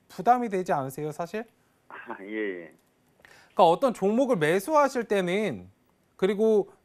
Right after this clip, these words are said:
Speaker 1: 하-, 상단에서 들어가셨을 때는 조금 기계적으로 덜어내세요. 뭐 십 프로든 다 파시기 그러시면 "나는 수익을 더 볼 거야"라고 하시-, 하시더라도 뭐 삼십 프로든 십 프로든 일단 덜어내고 수익을 확보해 놓으면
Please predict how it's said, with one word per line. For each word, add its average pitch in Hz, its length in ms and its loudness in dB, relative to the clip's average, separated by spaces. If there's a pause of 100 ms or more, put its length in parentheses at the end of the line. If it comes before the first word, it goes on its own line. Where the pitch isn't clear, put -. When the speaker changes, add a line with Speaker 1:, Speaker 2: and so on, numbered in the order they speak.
(160)
Speaker 1:
하-, 294 340 -2
상단에서 302 640 2
들어가셨을 151 600 -2
때는 131 500 -4 (480)
조금 220 320 -8
기계적으로 226 640 -4
덜어내세요. 113 600 -2 (1120)
뭐 139 360 0
십 - 240 -8
프로든 202 460 -4
다 165 160 0
파시기 226 460 0
그러시면 156 600 -4 (380)
"나는 180 380 0
수익을 240 340 -4
더 151 160 -4
볼 202 160 0
거야"라고 185 580 0
하시-, 208 400 0
하시더라도 226 840 0 (420)
뭐 143 260 -2
삼십 285 360 -8
프로든 185 380 0
십 254 180 -10
프로든 214 440 -2
일단 208 280 -2
덜어내고 180 500 0
수익을 220 360 -6
확보해 240 320 -6
놓으면 147 460 -4